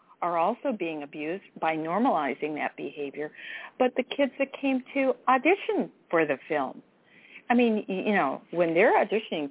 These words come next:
children, you have to do scenes over and over again. And they were directing the children,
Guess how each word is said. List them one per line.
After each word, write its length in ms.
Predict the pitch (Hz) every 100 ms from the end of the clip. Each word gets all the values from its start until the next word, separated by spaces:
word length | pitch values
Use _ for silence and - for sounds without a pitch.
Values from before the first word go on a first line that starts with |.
| -
children, 360 | 170 254 180 131
you 140 | 208
have 180 | 233 -
to 100 | 170
do 200 | 165 156 -
scenes 220 | 143 131 - -
over 320 | 180 170 147
and 100 | 147
over 340 | 151 143 131
again. 500 | 123 147 180 - - _ - - - - -
And 180 | 160 180
they 80 |
were 160 | 262 214
directing 640 | - 143 156 202 254 196
the 80 | 127 - -
children, 500 | 139 123 - -